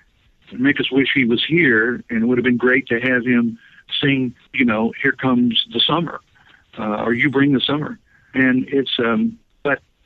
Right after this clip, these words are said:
he's not. And so this is a great way to have him included. It includes his, uh, heirs, and it's part of his legacy to them.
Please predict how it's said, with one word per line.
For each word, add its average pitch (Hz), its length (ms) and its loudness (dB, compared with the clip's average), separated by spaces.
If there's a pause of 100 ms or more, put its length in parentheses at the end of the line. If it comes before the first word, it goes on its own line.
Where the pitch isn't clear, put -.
(200)
he's 160 180 2
not. 131 320 0 (460)
And 131 200 2
so 127 380 0
this - 240 -2
is 139 120 0
a 127 40 2
great 123 280 0
way 127 160 2
to 113 100 0
have 123 240 0
him 123 140 2
included. 131 760 0 (340)
It 127 120 0
includes 123 540 2
his, 110 420 0
uh, 104 260 -2
heirs, 123 500 2
and 101 220 -6
it's 113 120 -6
part 120 240 -2
of 104 60 0
his 107 160 -4
legacy 127 440 -2
to 120 120 -6
them. 120 400 2